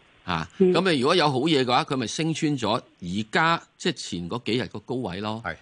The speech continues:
Speaker 1: 就十一，
Speaker 2: 係。
Speaker 1: 而呢度就十一個六度咯。
Speaker 3: 不過，
Speaker 1: 其實好多股票都係。
Speaker 3: 不過何太咁啦，就內房股呢，我自己個睇法呢，就係中央有愛有恨嘅，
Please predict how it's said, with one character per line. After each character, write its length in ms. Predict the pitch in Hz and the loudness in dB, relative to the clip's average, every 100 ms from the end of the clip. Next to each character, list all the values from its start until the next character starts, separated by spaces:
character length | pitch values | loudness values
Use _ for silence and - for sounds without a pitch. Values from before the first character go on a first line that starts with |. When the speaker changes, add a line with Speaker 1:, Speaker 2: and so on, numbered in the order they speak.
| _ _ - | _ _ -4
Speaker 1:
就 120 | 104 | -2
十 120 | - | 0
一， 20 | |
Speaker 2:
係。 240 | 107 131 185 | 0 2 0
Speaker 1:
而 60 | 156 135 | 2 2
呢 160 | 180 | 4
度 60 | 143 | 2
就 80 | 101 | 0
十 120 | 95 | -2
一 80 | 127 | -2
個 100 | 104 | -2
六 80 | 101 | -4
度 200 | 95 98 | -4 -4
咯。 160 | 120 - - | -4 -6 0
Speaker 3:
不 100 | 165 | 2
過， 80 | |
Speaker 1:
其 60 | 135 | 2
實 80 | - | -2
好 80 | 120 | -2
多 80 | 151 | 0
股 140 | 151 139 | 0 2
票 100 | 160 | 4
都 0 | |
係。 20 | |
Speaker 3:
不 60 | |
過 80 | 104 | 4
何 60 | 90 | 4
太 160 | 107 | 4
咁 140 | 113 110 | 2 2
啦， 200 | 120 117 | 2 2
就 400 | - 92 95 92 | 0 0 0 0
內 300 | 95 92 95 | 2 2 2
房 320 | 90 73 85 | 0 -2 -4
股 240 | 82 87 107 | -6 -2 0
呢， 240 | 113 113 - | 0 -2 -6
我 160 | 85 | -8
自 100 | 95 87 | -6 -4
己 120 | 98 | -4
個 120 | 101 | -6
睇 180 | 85 92 | -6 -4
法 140 | 90 | -2
呢， 180 | 82 92 | -2 -2
就 100 | 85 | -2
係 300 | 78 76 76 73 | -4 -4 -6 -4
中 180 | 104 104 | -2 0
央 160 | 101 | -2
有 80 | 80 73 | -2 -2
愛 120 | 73 | -4
有 100 | 69 | -4
恨 160 | 69 65 64 | -4 -6 -6
嘅， 140 | 65 | -8